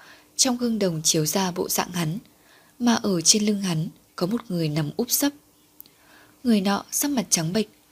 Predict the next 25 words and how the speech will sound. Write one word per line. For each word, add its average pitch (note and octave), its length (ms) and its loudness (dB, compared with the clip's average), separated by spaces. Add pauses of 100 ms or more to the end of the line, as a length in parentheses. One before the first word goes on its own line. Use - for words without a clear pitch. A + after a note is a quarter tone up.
(140)
môi F#3+ 200 0
tím D#3+ 240 0
sậm, A3 180 0 (520)
có G#3+ 120 4
một B3+ 200 0
đôi A#3 160 2
con A3+ 280 -2
ngươi G#3+ 140 2
trắng D#3+ 300 0
dã, C4+ 260 -2 (560)
nghiêng B3+ 200 0
đầu F3 300 2
gối E3+ 140 0
lên A3 160 0
trên G#3 240 2
vai G3+ 200 0
Trương G3+ 260 0
Nguyên G3 200 -2
Thanh. G3 260 -2 (800)
Đôi G#3+ 120 4
con G3+ 220 -2
ngươi G3 100 -2
màu E3 240 -4
trắng D#3 280 0
kia G3+ 260 -2